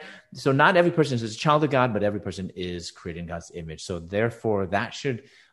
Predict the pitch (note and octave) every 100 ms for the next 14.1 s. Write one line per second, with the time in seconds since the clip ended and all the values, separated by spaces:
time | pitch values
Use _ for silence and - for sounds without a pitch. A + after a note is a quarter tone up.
0 | _ _ A2 G#2+ - A2+ G#2+ C3+ - -
1 | - - G2+ G2+ A2+ A2+ - - A#2 A2+
2 | A2+ A2 A2+ A#2 - - - B2+ D#3+ -
3 | A#2+ - G#2 F#2+ F2+ - - D#2+ D#2+ -
4 | - F2 F2+ F2 E2+ F2+ E2+ - D#2+ D2+
5 | - - D2+ F2 _ _ _ _ G2 F2+
6 | F#2 F2+ - F#2+ A2+ G2 G#2+ G#2+ - -
7 | A#3 - F2+ E2 E2 E2+ E2 C#2+ D#2+ E2
8 | F2 F2 D#2+ G2+ F#2 F2 D#2 - E2 -
9 | - - _ _ - - - B2+ C3+ C#3+
10 | B2 A#2 B2 C3+ C#3 G#2 A2+ G#2 A2 -
11 | - A2+ - - B2+ C3 B2 A#2 A2+ A2+
12 | G#2+ A2 F2+ - C3 C#3 B2+ - - -
13 | C3+ C3 C3 G2 F2+ - G2 F#2 F#2 F#2
14 | F2+